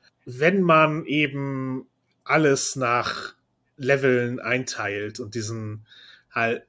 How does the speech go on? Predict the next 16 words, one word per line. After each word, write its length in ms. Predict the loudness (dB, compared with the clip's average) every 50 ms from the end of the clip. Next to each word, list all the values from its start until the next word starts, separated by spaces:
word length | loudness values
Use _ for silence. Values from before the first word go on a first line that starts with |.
| _
das 240 | -6 -6 -4 2 4
wird 120 | 4 6 6
ja 100 | 6 6
nicht 200 | 4 2 2 2
allen 220 | 4 4 4 4
Lern- 260 | 4 4 4 4 4
und 80 | 2 2
Arbeitstypen 600 | 0 0 2 0 0 -2 -4 -6 -6 -8 -4 0
gerecht, 460 | 0 2 4 2 2 2 0 -4 -6
zum 220 | -6 -6 -4 -2 2
Beispiel 360 | 2 2 2 2 0 -4 -4
Berufsleben 800 | -2 -2 -2 0 0 -2 -2 0 2 2 2 2 0 -2 -4 -6
und, 420 | -4 -4 -4 -4 -6 -6 -8 -10 -12 -18 -20 -20 -20 -20 -20 -18 _ -6
und 100 | -2 -2
tatsächliches 560 | -2 0 0 0 0 0 0 -2 -2 -2 2
Lernen 520 | 2 4 4 4 2 -2 -6 -12 -14 -18